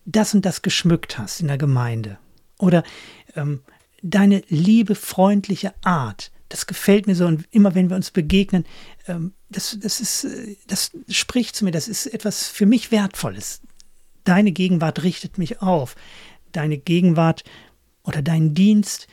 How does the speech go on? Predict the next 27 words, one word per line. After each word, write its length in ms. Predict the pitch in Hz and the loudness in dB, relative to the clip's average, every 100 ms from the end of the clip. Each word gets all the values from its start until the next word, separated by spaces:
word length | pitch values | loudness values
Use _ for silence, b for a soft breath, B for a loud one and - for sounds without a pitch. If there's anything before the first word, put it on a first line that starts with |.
| b | b
ist 120 | - - | -16 -4
für 80 | |
mich 180 | 180 175 | -2 0
eine 80 | 190 | -2
Ermutigung." 840 | 190 175 214 226 165 123 104 - - _ _ _ _ B B B | 2 4 4 0 -4 -8 -10 -14 -20 _ _ _ _ B B B
Wenn 160 | - 175 | 4 4
wir 100 | 190 | 4
uns 140 | 196 | 2
das 180 | 214 - | -2 0
gegenseitig 760 | 196 220 214 185 165 170 - - _ _ _ | 2 4 4 4 0 -4 -8 -12 _ _ _
mehr 440 | 156 170 208 214 | 6 8 8 6
sagen, 480 | 165 185 165 117 95 - _ _ _ _ _ _ _ _ _ | 4 4 4 0 -6 -14 _ _ _ _ _ _ _ _ _
wenn 120 | 156 | -4
wir 140 | 143 147 - | -4 -4 -6
uns 180 | 160 - | -4 -2
darauf 280 | 147 143 | -2 -4
hinweisen 680 | - 208 226 180 139 139 151 156 B B B | 2 6 6 6 2 -2 -4 -8 B B B
und 180 | - 131 | -8 -4
selbst 300 | 165 196 - | -2 -2 -4
zum 200 | - 185 - | -4 -4 -6
fünften 520 | - - 240 226 - 214 | -14 0 2 2 0 -8
oder 180 | 165 | -8
zehnten 560 | - - 214 220 214 208 | -6 0 2 4 2 2
Mal, 300 | 190 170 131 B B B B _ _ _ _ 330 _ _ _ _ _ | 2 2 -2 B B B B _ _ _ _ _ _ _ _ _ _
macht 320 | - 202 - - | -8 -8 -8 0
einander 460 | 180 190 208 208 | 4 6 6 6
Mut, 580 | 196 220 240 123 - - | 6 6 4 0 -6 -16